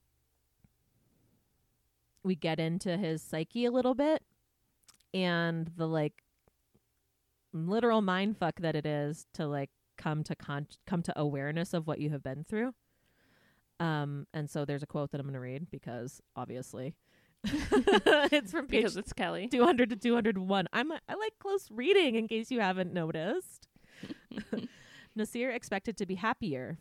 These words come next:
Speaker 1: freer. Instead, he felt like a cornered animal, uncertainty caging him. For his father looked exactly as he had yesterday, exactly as he had weeks ago, months ago.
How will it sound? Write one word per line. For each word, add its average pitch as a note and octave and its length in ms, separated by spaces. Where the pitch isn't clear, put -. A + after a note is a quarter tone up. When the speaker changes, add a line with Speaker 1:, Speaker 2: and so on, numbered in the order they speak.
Speaker 1:
freer. D3 420
Instead, - 840
he G3 120
felt F#3 200
like E3 140
a D3+ 60
cornered F#3+ 400
animal, D#3 460
uncertainty F3 500
caging E3+ 380
him. C#3 260
For G3 100
his F3+ 160
father G3+ 280
looked G3+ 180
exactly E3+ 420
as G3 100
he G#3 60
had F3+ 160
yesterday, F#3+ 500
exactly D#3 460
as E3 100
he G3 80
had F3+ 160
weeks B3 260
ago, E3 260
months F3 300
ago. - 260